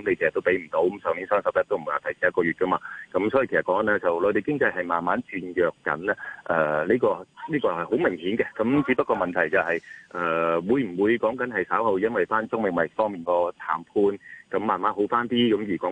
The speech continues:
緊係內地方面消費又會慢慢慢慢強返咧，咁樣，咁呢點會留意住咯。咁但係暫時嚟講，我睇到比較影響大啲咧，都係嗰啲嘅，嗯，即係貴價啲嘅嘢咁樣。舉例如好似買樓咁為例啦，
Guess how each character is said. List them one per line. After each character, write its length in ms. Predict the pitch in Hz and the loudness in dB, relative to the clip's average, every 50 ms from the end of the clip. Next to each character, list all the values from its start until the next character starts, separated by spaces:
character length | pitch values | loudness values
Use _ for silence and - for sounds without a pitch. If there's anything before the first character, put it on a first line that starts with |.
| 104 107 | 0 0
緊 20 | 104 | 2
係 180 | 92 92 85 85 87 | 2 2 2 2 2
內 60 | 87 90 | 2 0
地 40 | 85 | 0
方 140 | 98 110 | 0 0
面 140 | 110 95 87 - | -2 -2 -2 0
消 80 | 113 110 | -2 0
費 180 | - 101 92 | 2 2 2
又 140 | 87 82 80 | 2 2 2
會 160 | 82 90 90 87 | 2 2 2 2
慢 160 | 87 82 85 | 0 -2 -4
慢 100 | 95 101 | -2 -4
慢 100 | 98 87 | -2 0
慢 100 | 95 107 - | 0 -2 0
強 140 | - 90 78 76 78 - | 0 0 0 0 -2 -2
返 220 | 107 110 107 107 | 0 0 0 2
咧， 200 | 107 104 104 98 | 2 2 2 0
咁 80 | 95 95 | -2 -2
樣， 100 | 92 90 87 - - - - _ | -2 -2 -2 -4 -8 -18 -12 _
咁 120 | - 98 104 | -6 -2 0
呢 100 | 117 117 | 0 0
點 140 | 101 98 101 | 0 -2 0
會 120 | 90 87 | 0 2
留 160 | 82 76 78 82 | 2 0 -2 -4
意 60 | 80 | -6
住 120 | - - 85 | -4 0 0
咯。 140 | 85 90 - | 0 0 2
咁 100 | - 120 139 | 0 0 2
但 160 | 131 101 92 | 2 0 0
係 20 | 87 | 0
暫 200 | 92 90 87 - | 0 -2 0 -2
時 100 | 95 85 | -2 -2
嚟 80 | 85 | 0
講， 100 | 87 101 117 | 0 0 2
我 140 | 120 110 | 2 0
睇 160 | - 98 107 117 | 0 0 -2 0
到 100 | 110 110 | -2 0
比 100 | 110 117 | 0 0
較 100 | 113 107 | 0 0
影 100 | 92 90 | -2 -4
響 200 | 98 104 110 107 | -4 -4 -2 -2
大 180 | - 80 71 80 | -2 -2 -2 -2
啲 180 | 85 95 104 | 0 0 2
咧， 100 | 101 101 - - - - - - | 0 0 -2 -6 -14 -18 -6 -2
都 120 | 123 117 | 0 0
係 200 | 104 90 85 78 | 0 0 -2 -2
嗰 120 | - 98 98 | -2 -2 -2
啲 160 | 90 107 98 | 0 -2 0
嘅， 300 | - 95 90 87 82 82 - | 2 2 2 4 2 0 0
嗯， 340 | 87 80 76 73 78 82 90 - - | -2 -4 -4 -4 -8 -10 -12 -4 -2
即 60 | 107 | -2
係 40 | 92 - | -2 0
貴 220 | - 90 87 87 | -2 0 0 0
價 240 | 82 - 85 80 82 | 0 0 0 0 0
啲 60 | - 98 85 | -2 0 0
嘅 120 | 90 82 | 0 0
嘢 260 | 78 80 80 80 82 | 2 2 0 0 0
咁 80 | 87 87 | -2 0
樣。 180 | 80 78 85 85 | 0 0 0 2
舉 220 | - 95 101 92 | 2 2 2 0
例 80 | 85 80 | 0 -2
如 120 | 82 80 78 - | -4 -6 -4 -4
好 100 | 95 101 | -4 -4
似 120 | 98 - | -4 -4
買 260 | 90 82 76 80 85 | -4 -2 0 2 2
樓 160 | 87 82 76 90 | 2 2 2 2
咁 160 | 98 95 98 | 2 2 0
為 260 | 92 78 71 80 80 | 0 -2 0 0 2
例 60 | 80 | 2
啦， 120 | 87 95 | 2 2